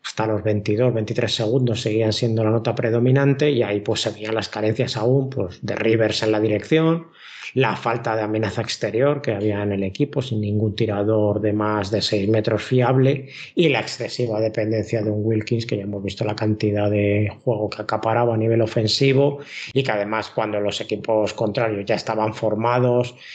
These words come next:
y se jugaba en estático, pues, era un jugador que perdía efectividad. Son decimoquintos los Hawks en porcentaje de tiro efectivo, eh, se, con un cuarenta y ocho coma nueve por ciento, es verdad que mejoran respecto al ochenta y tres ochenta y cuatro,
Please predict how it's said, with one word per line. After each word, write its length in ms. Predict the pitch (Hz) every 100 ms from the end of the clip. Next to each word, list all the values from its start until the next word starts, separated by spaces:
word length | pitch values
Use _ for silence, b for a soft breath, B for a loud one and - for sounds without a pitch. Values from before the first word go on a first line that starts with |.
| B B
y 420 | 127 120 113 113
se 80 | 107
jugaba 280 | 107 113 110
en 80 | 113
estático, 460 | - 113 123 120
pues, 300 | 127 131 - -
era 140 | 117 101
un 100 | -
jugador 380 | 117 104 110
que 100 | 127
perdía 680 | - 110 110 117 104 95 -
efectividad. 840 | 113 - 110 - 104 107 120 110 -
Son 260 | - 123
decimoquintos 640 | 123 123 127 123 127 123 123
los 180 | 117 -
Hawks 320 | 147 135 -
en 100 | 110
porcentaje 460 | 113 101 110 123 131
de 60 |
tiro 180 | 127 123
efectivo, 720 | 110 107 - 170 170 190 - B B B B B -
eh, 540 | 113 107 104 104 104
se, 380 | - - - 127
con 160 | 127 120
un 80 | 117
cuarenta 300 | 113 113 113
y 60 |
ocho 180 | 110 -
coma 160 | 127 117
nueve 200 | 117 110
por 180 | 110 -
ciento, 420 | 143 139 135 120
es 60 | 104
verdad 180 | 110
que 120 | 104 101
mejoran 440 | 98 - 135 117
respecto 440 | 110 - - -
al 80 | 110
ochenta 240 | 107 113 107
y 20 |
tres 180 | 113 110
ochenta 300 | - 117 113
y 60 |
cuatro, 500 | 117 131 127 139 -